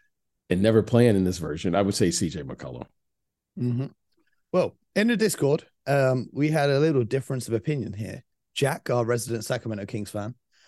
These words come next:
Speaker 2: thinks that Mike Brown should be a lock for Coach of the Year. But Andy, our resident Utah Jazz fan, thinks that Will Hardy should be a Coach of the Year. And here's his quote.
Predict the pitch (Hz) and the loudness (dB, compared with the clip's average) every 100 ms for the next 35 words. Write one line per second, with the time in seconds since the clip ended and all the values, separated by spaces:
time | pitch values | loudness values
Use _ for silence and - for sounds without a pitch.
0 | _ - 160 127 135 113 101 _ _ - | _ -2 0 0 -2 -2 -2 _ _ -4
1 | 131 123 - 123 135 143 127 123 117 120 | -2 -2 0 0 0 -4 0 2 2 0
2 | - 120 120 - 110 107 110 - _ _ | -4 -4 -4 -2 -2 0 -2 -4 _ _
3 | _ _ _ 151 - 170 202 147 135 180 | _ _ _ -2 0 0 0 2 0 -2
4 | - 123 139 123 123 117 135 120 117 104 | 0 2 2 0 0 0 0 0 0 2
5 | 165 196 101 95 - _ _ _ _ - | 0 -2 -4 -6 -10 _ _ _ _ -2
6 | 160 156 135 151 160 175 220 139 - - | 0 2 2 4 4 4 2 0 -6 -12
7 | _ _ _ - 156 135 143 117 98 - | _ _ _ -2 0 2 0 -2 -4 -12
8 | _ _ _ _ - 156 160 127 127 117 | _ _ _ _ -6 0 0 0 -2 0
9 | 104 - _ - 170 165 180 156 151 - | 0 -6 _ -2 2 4 4 4 0 0
10 | 156 - | 0 -2